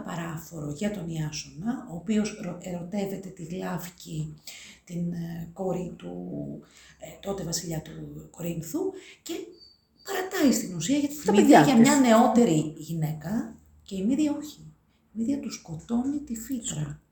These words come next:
Speaker 2: Σκο-
Speaker 1: Αυτό, λοιπόν, το μοντέλο δεν υπήρχε πριν τον Ευρυπίδη.
Speaker 2: Αλλά μπορεί να είναι και επινόηση του Ευρυπίδη.
Speaker 1: Είναι,
Speaker 2: Ναι,
Speaker 1: έμβλημα του
Speaker 2: ναι,
Speaker 1: Ευρυπίδη.
Speaker 2: ναι, γιατί
Speaker 1: Γι' αυτό
Speaker 2: αυτό
Speaker 1: θεωρούμε ότι η Μύδια
Speaker 2: Ναι.
Speaker 1: είναι συκοφαντημένη από
Speaker 2: Μμμ.
Speaker 1: τον Ευρυπίδη. Γιατί
Speaker 2: Α,
Speaker 1: πλέον
Speaker 2: τώρα το κατάλαβα.
Speaker 1: πέρασε στην κοινή αίσθηση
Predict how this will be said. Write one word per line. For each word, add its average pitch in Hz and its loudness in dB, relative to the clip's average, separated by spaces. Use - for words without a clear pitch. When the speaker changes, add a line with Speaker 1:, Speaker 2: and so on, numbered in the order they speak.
Speaker 2:
Σκο- 220 -6
Speaker 1:
Αυτό, - -8
λοιπόν, 311 -2
το 262 -2
μοντέλο 208 0
δεν 233 4
υπήρχε 220 -2
πριν 160 -10
τον - -18
Ευρυπίδη. 156 -12
Speaker 2:
Αλλά 165 6
μπορεί 156 10
να 170 8
είναι 233 10
και 240 4
επινόηση 160 4
του - 0
Ευρυπίδη. 233 4
Speaker 1:
Είναι, 311 6
Speaker 2:
Ναι, 156 0
Speaker 1:
έμβλημα 240 10
του 233 2
Speaker 2:
ναι, 254 8
Speaker 1:
Ευρυπίδη. 226 8
Speaker 2:
ναι, 131 6
γιατί 139 2
Speaker 1:
Γι' 196 4
αυτό 220 2
Speaker 2:
αυτό 233 10
Speaker 1:
θεωρούμε 196 6
ότι 165 0
η 170 0
Μύδια 175 2
Speaker 2:
Ναι. 294 12
Speaker 1:
είναι 190 12
συκοφαντημένη 175 2
από 185 2
Speaker 2:
Μμμ. 170 0
Speaker 1:
τον 170 0
Ευρυπίδη. 156 -4
Γιατί 165 -2
Speaker 2:
Α, 151 6
Speaker 1:
πλέον 190 8
Speaker 2:
τώρα 240 8
το 247 2
κατάλαβα. 226 6
Speaker 1:
πέρασε 262 4
στην 170 -2
κοινή 190 2
αίσθηση 185 0